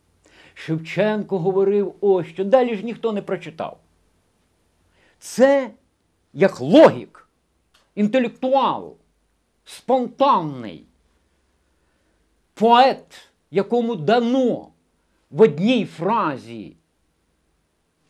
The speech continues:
розвинути, ну, як докторська дисертація про історію розвитку. Хочете людства,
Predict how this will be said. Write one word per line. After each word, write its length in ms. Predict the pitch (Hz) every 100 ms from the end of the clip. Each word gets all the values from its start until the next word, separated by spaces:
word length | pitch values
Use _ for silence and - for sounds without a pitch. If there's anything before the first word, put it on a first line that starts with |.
| _ _ _
розвинути, 960 | 147 185 123 135 226 185 165 185 170 - -
ну, 100 | 254
як 180 | 175 139
докторська 520 | 196 160 151 - 135
дисертація 840 | 135 - 139 160 165 143 160 127
про 220 | - 131
історію 480 | 135 - 165 151 139
розвитку. 720 | 120 139 104 117 - - 101 -
Хочете 380 | 220 220 -
людства, 680 | - 214 208 - - 165 175